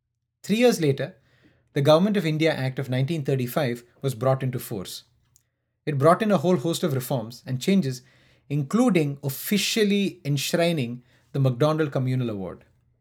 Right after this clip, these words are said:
Ironically enough, the structure of the nineteen thirty-five Act owes more to the Simon Commission report than it does to the three roundtable conferences or any of those discussions that so consumed the Indian political scene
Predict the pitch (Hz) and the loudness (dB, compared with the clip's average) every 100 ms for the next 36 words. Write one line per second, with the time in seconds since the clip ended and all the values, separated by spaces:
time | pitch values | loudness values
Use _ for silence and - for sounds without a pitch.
0 | _ _ _ _ _ _ _ _ _ _ | _ _ _ _ _ _ _ _ _ _
1 | _ _ - 175 233 277 262 214 156 131 | _ _ 2 4 4 2 0 0 0 -4
2 | - 143 - 170 - 247 202 165 160 180 | -6 -8 -4 -4 -2 -2 0 0 0 -2
3 | 160 151 139 131 120 147 135 - _ - | 0 -2 -2 -4 -4 -4 -4 -6 _ -6
4 | 156 139 147 185 202 196 - 156 180 190 | -2 0 2 2 0 -2 0 0 0 -2
5 | 175 156 151 123 120 139 110 _ _ _ | -2 -4 -6 -6 -4 -4 -6 _ _ _
6 | _ - 156 151 185 190 175 147 180 190 | _ -2 0 4 4 4 -2 -2 0 2
7 | 151 151 185 175 170 143 135 139 117 107 | 2 0 0 -2 -2 -2 -2 -4 -6 -10
8 | 101 _ _ 202 202 - 247 339 302 196 | -14 _ _ -2 -2 0 0 2 0 4
9 | 196 135 131 127 - - - _ _ - | 2 2 -4 -4 -6 -14 -20 _ _ -8
10 | 156 - 247 220 160 135 208 262 240 190 | -4 -2 0 2 0 2 4 4 4 2
11 | 180 190 170 160 156 160 139 - 156 139 | 4 4 2 -2 -4 -6 -4 -2 -2 -4